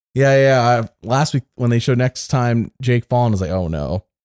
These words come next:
I do wanna point out that I did mention it. C B S ads used a lot of Jake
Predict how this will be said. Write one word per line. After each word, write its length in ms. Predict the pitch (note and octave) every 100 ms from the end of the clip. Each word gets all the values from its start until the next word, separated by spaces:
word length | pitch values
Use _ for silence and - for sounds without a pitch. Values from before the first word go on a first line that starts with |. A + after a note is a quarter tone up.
| _ _ _ _ _ -
I 80 |
do 160 | D3+ A#3+
wanna 140 | D4
point 260 | - - C3+
out 240 | B2+ C3
that 720 | B2 A2+ G#2+ G2+ - - - - A#2+
I 120 | B2
did 180 | D3 D3
mention 320 | C#3 C3 B2+
it. 240 | A#2 - -
C 160 | F3
B 120 | E3 F#3+
S 140 | E3+
ads 380 | A#2 A2+ A#2+ A#2+
used 180 | A#2 A#2+
a 60 |
lot 240 | A2 G#2+ A2
of 80 |
Jake 420 | G#2 G#2+ A2 -